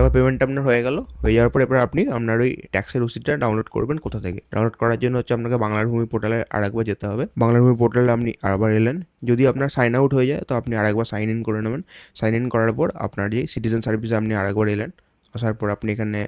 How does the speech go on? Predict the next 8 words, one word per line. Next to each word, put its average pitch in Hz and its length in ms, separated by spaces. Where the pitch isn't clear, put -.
যে 113 120
অপশনটা 120 260
আছে 113 140
দেখুন, 127 240
অ্যাপ্লিকেশন 113 500
রিপোর্ট 110 280
রিপ্রিন্ট, 92 320
এই 110 60